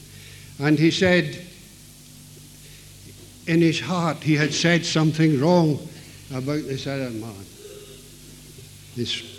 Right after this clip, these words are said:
Smith. But they had been separated a long distance away. And the, the, the, the man named Jones, it came into his heart. God,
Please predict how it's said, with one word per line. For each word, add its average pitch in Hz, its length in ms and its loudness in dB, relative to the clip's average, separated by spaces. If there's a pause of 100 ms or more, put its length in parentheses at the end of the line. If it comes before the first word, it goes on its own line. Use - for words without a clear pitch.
Smith. - 840 -10
But 151 180 -2
they 160 80 0
had 170 220 2
been 180 160 6
separated 160 800 0
a 127 80 -6
long 156 400 -6
distance 135 580 -10
away. 131 420 -2 (1080)
And 151 260 4
the, 180 460 6 (880)
the, 151 120 2
the, 151 400 -2 (180)
the 147 80 0
man 170 580 2
named 160 360 4
Jones, 151 500 4
it 139 200 -2
came 185 300 2
into 160 320 2
his 160 220 2
heart. 160 360 -4 (260)
God, 160 260 -2